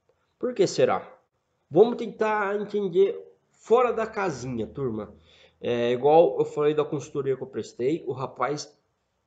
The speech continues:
abriu a autopeça, não chegou a inaugurar, ele começou a comprar, depois ele entrou em contato comigo pela consultoria. Aí eu mostrei onde ele errou. É, claro que tá começando agora e vai dar certo, mas pra você entender,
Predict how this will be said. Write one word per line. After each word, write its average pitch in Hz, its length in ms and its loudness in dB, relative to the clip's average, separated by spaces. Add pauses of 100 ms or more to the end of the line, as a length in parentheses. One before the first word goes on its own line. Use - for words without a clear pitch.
(280)
abriu 151 560 6
a 190 40 4
autopeça, 156 460 -4
não 139 120 -8
chegou 160 260 2
a 196 40 10
inaugurar, 196 400 2
ele 120 100 0
começou 165 420 0
a 240 40 -4
comprar, 190 340 0
depois 190 520 0
ele 190 120 -8
entrou 185 180 -2
em 180 40 -4
contato 170 360 -6
comigo 165 200 -8
pela 160 140 -8
consultoria. 147 680 -6 (440)
Aí 214 120 4
eu 214 100 10
mostrei 202 580 2
onde 196 320 4
ele 196 200 4
errou. 139 420 0 (680)
É, 113 260 0
claro 160 400 4
que 165 100 -8
tá 156 80 2
começando 135 320 -4
agora 123 260 0
e 180 40 -2
vai 185 140 -4
dar 202 120 -4
certo, 120 380 -4
mas 131 260 -6 (440)
pra 185 100 2
você 202 260 2
entender, 196 520 -2